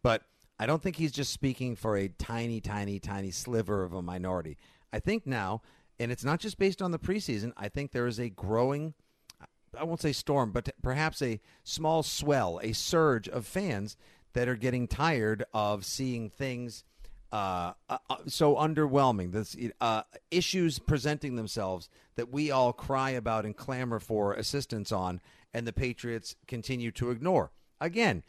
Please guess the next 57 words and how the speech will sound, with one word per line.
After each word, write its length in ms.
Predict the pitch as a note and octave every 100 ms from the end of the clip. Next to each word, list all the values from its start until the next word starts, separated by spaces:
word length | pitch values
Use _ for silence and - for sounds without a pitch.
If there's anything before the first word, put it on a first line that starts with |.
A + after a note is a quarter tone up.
| _ _ -
if 200 | A#2+ A#2+
all 200 | B2 C#3+
of 60 | E3+
a 40 |
sudden 340 | E3+ F#3 D#3 B2
this 160 | C3
galvanized 720 | - A#2 C#3 C3+ C#3+ C#3 C3 C3
unit 360 | D3 A#2+ -
comes 280 | - A#2+ A#2
out 280 | C#3 A2 - _ -
in 100 | A#2+
a 40 | A2+
couple 300 | C3+ C3+ B2+
of 80 |
weeks' 180 | A#2 A2+
time 480 | - C3+ B2 F#2+ F#2+ _ _ _ -
and 180 | A2
competes 420 | - A2 C#3+ C#3+ B2+
with, 200 | C3+ B2
if 100 | A#2
not 240 | A#2+ G2
blows 320 | G#2 B2 C3+
the 100 | A#2+
doors 340 | G#2 B2 B2 A2+
off 240 | G#2+ A2
of, 180 | G#2+ - -
if 180 | A#2 - _
it 100 | C3+
maybe 280 | B2+ C3 C3
just 260 | A#2 C3 C3+
even 220 | A#2 A#2
miraculously 640 | A2 A#2 A#2+ B2 A2 A#2 -
upsets 380 | G#2+ C3+ B2+ -
the 120 | A#2+
Eagles 380 | B2+ B2+ C#3 A#2+
and 160 | G#2
comes 280 | - A#2 G2+
out 180 | A2+ A2
of 160 | F2+ - -
September 480 | - A#2+ A2+ B2+ B2
two 220 | - C3+
and 100 | B2+
two, 200 | - C3
three 240 | B2 A2+ A#2+
and 120 | A2
one, 300 | A2+ B2 A#2+ _ _ -
shame 300 | - A2 F#2+
on 160 | F#2
me, 160 | B2+ C#3+
shame 300 | - A#2 G#2+
on 120 | G2
you, 180 | A#2 A#2
shame 280 | - A#2+ A2+
on 140 | A2
all 260 | G#2+ G#2 F#2
of 100 | D2+
us. 200 | C#2+